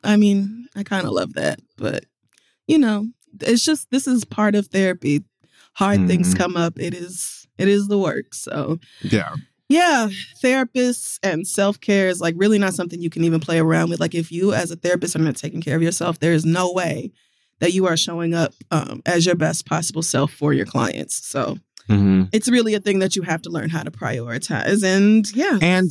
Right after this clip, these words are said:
Speaker 2: people going to therapy or starting therapy, remember that as well. These are people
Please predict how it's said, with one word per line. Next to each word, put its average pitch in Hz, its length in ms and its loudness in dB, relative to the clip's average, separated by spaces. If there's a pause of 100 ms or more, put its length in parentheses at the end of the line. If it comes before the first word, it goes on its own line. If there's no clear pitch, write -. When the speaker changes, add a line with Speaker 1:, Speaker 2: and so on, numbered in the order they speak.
Speaker 2:
people 156 460 2
going 135 540 2
to 135 120 -4
therapy 117 680 2
or 107 140 2
starting 104 600 -2
therapy, 90 580 -2
remember 104 680 2
that 117 160 0
as 139 200 0
well. 117 300 0
These 107 220 0
are 113 160 2
people 165 560 0